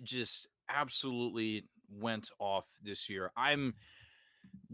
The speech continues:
kinda mad that I was one of those people that was, you know, pro Robert Woods when picking of the two earlier in this offseason. But, you know, a lot of people made that mistake, and honestly,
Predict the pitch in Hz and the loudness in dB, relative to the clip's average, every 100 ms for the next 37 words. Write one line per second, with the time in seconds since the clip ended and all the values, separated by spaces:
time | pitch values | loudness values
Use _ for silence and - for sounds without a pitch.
0 | - - 285 311 269 240 240 208 175 185 | -6 4 8 8 10 10 10 10 8 8
1 | - 156 175 180 151 165 175 165 165 160 | 4 4 8 8 8 2 2 4 4 2
2 | - 175 160 156 160 151 131 135 135 143 | 2 0 2 4 4 4 6 6 6 4
3 | 143 127 - - 165 139 - 160 151 147 | 2 2 -2 -4 0 0 0 4 6 6
4 | 135 - 120 131 139 135 127 123 135 139 | 4 0 0 6 8 8 4 2 8 8
5 | 135 123 - 131 117 147 143 135 127 120 | 8 0 0 0 0 -2 0 6 6 6
6 | 123 - 127 123 117 117 135 131 127 120 | 0 2 4 6 6 2 4 6 8 8
7 | 120 117 113 127 123 123 135 135 135 151 | 6 4 2 2 0 2 2 4 8 8
8 | 208 202 190 226 269 220 202 165 151 147 | 8 8 10 12 10 8 2 2 6 6
9 | 131 131 117 117 - 123 123 123 117 120 | 8 6 6 -2 4 6 6 4 0 4
10 | 131 143 - 147 143 | 4 4 2 2 2